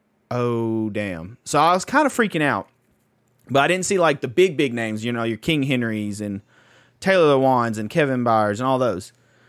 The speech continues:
Well, then the first match kinda comes and goes, and about, well, actually, it's probably about three quarters of the way through it, I turn and I see this very large individual coming, and I was like, "Holy shit, that's Derrick Henry." And he had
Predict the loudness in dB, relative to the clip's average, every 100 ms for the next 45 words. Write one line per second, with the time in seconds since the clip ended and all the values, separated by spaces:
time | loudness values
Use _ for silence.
0 | _ _ 0 2 4 2 0 -4 -12 0
1 | 0 2 -2 -2 -2 0 -2 -2 -4 -2
2 | 0 0 0 -2 -4 -10 -18 _ _ _
3 | _ -8 -2 0 0 0 -6 _ 2 2
4 | 4 0 0 -4 -2 0 2 2 2 0
5 | _ _ _ -4 0 0 2 0 0 2
6 | 2 0 -4 _ _ _ _ -4 0 2
7 | 2 2 0 -2 -2 -2 -2 0 -2 -4
8 | -14 _ -6 2 4 4 4 2 0 -4
9 | -2 -2 -4 -6 -8 -8 -10 -8 -4 -4
10 | -2 -4 -6 -6 -4 -2 -4 0 0 -2
11 | _ -6 -4 -4 -2 -2 -2 -4 -4 -8
12 | -12 _ _ _ -8 -2 2 4 4 4
13 | 4 2